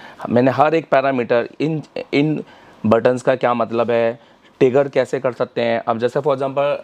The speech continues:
अब मैं आपको एक trigger करके दिखाता हूँ। Notice करो, बहुत से लोगों को triggering समझना है, तो पहले तो ये major का ये हटा देते हैं। अब मान के चलिए मैंने यहाँ पर क्या किया है, अपना trigger set किया है, ठीक है।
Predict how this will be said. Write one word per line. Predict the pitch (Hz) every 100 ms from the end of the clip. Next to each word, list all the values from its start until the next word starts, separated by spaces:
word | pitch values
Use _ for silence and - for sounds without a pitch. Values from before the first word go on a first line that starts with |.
| -
अब | 123
मैं | 127
आपको | 131 143
एक | 135
trigger | 123 127
करके | 123 107 110
दिखाता | 98 98 92
हूँ। | 98
Notice | 110 113 123
करो, | 127 131
बहुत | 120 127
से | 143
लोगों | 135 131 139
को | 135
triggering | 135 117 123 131 131
समझना | 123 120 127
है, | 107 104 - - - - - - - -
तो | 117 113 117
पहले | 113 113 123
तो | 135
ये | 131
major | 117 113 123
का | 123
ये | 123 123
हटा | 117 117
देते | 117 107 107
हैं। | 113 135 _ - - - - - - - - - - - - -
अब | 123
मान | 123 127 139
के | 147
चलिए | 147 139 143 151 160 - -
मैंने | 131 127 131 143
यहाँ | 139
पर | 127 135
क्या | 131 131
किया | 123 117 120
है, | - _ _ _ -
अपना | 120 120 131
trigger | 135 120 131 156 _ _ _ -
set | - 123 120
किया | - 101 90
है, | - _ - - - - -
ठीक | 127
है। | 151 160